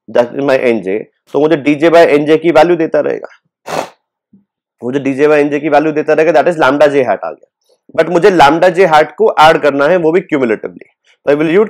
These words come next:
cumulative sum, use cumulative sum। और अगर मैं cumulative sum को अब call करता हूं तो you will see कि इस तरह से मेरा cumulative sum बन के आ रहा है, and this is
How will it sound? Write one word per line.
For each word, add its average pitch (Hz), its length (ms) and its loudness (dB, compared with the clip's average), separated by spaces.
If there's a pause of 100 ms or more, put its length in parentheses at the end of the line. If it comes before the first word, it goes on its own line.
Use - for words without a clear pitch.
(100)
cumulative 143 420 -2
sum, - 160 -10 (1300)
use 165 260 -8
cumulative 147 440 0
sum। 165 120 0 (580)
और 139 100 4
अगर 160 140 4
मैं 180 100 0 (120)
cumulative 170 500 2
sum 185 180 0
को 180 80 0
अब 170 140 2
call 156 220 4
करता 123 320 0
हूं 143 180 -2
तो 160 140 -4
you 139 100 -4
will 139 140 -4
see 160 140 -8
कि 170 80 -4
इस 151 120 -6
तरह 135 180 2
से 139 120 -6
मेरा 143 160 -2 (140)
cumulative 131 420 -4
sum 135 180 -2
बन 107 180 -6
के 104 100 -10
आ 92 40 -6
रहा - 240 -14
है, - 40 -20 (480)
and 127 200 -4
this 151 140 0
is 190 120 2